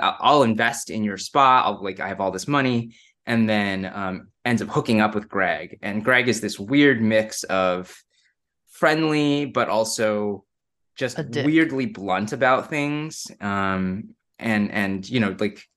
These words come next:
Speaker 1: is not, like, an emotional, like, he seems very <laughs> emotionally unavailable in some ways. Um, but then Tanya's like, "Oh, like, I've been using my money to control people, so I cannot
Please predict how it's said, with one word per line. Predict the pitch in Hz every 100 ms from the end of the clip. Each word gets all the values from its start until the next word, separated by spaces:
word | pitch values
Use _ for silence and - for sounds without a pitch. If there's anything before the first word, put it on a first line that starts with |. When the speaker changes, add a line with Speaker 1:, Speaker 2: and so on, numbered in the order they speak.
| _ _ _
Speaker 1:
is | 123
not, | 131 139 117
like, | 110
an |
emotional, | 98 101 107 104 120 104 98 101 -
like, | 117 113
he | 143
seems | 185 156
very | 123 117
<laughs> | 107
emotionally | 139 120 - 139
unavailable | 110 110 104 98 101 98
in | 101
some | 110 101
ways. | 98 98 95 - - - - - -
Um, | 110 104 98 101 -
but | 135 123 107 101 - _ _ _ _
then | 127 113 107
Tanya's | 131 120 107
like, | 107
"Oh, | 139 143 110
like, | 98 107
I've | 113 131
been | 131 123
using | 123 117 113
my | 104
money | 101 101
to | 98
control | - 92 - 95
people, | 92 90 87
so | - 90
I | 90
cannot | - - 104 104 107 -